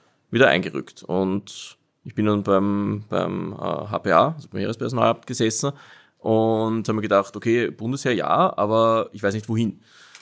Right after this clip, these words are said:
Und dann waren da die Flyer und da gab's so einen Flyer und da stand Militärstreife. Dann haben wir gedacht, hm, ja gut, schauen wir uns das mal an.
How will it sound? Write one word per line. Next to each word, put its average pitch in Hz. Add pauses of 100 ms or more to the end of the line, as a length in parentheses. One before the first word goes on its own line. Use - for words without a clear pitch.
(140)
Und 110
dann 110
waren 101
da 90
die -
Flyer 185
und 117
da 110
gab's -
so -
einen 101
Flyer 113
und 127
da 110
stand 95
Militärstreife. 127 (460)
Dann 101
haben 98
wir 85
gedacht, -
hm, 160 (100)
ja -
gut, 151
schauen 98
wir -
uns 101
das -
mal 85
an. 180